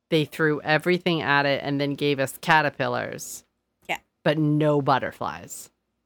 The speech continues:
Speaker 2: Yeah. No, but butterflies at the beginning. But then they went away. They flew away.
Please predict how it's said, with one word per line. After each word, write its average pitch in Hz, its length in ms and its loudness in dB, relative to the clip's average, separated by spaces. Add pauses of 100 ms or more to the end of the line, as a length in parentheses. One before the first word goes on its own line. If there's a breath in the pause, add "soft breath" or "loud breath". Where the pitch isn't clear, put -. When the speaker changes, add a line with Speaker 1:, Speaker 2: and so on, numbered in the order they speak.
(100)
Speaker 2:
Yeah. - 100 -6 (380)
No, 320 140 -2
but 269 200 -4
butterflies 269 520 0
at - 60 -14
the 247 60 -4
beginning. 254 680 -2 (680)
But 214 100 -12
then 240 160 -2
they 247 120 -6
went 240 180 -4
away. 240 260 -2
They 196 120 -2
flew 220 260 -4
away. 233 480 -2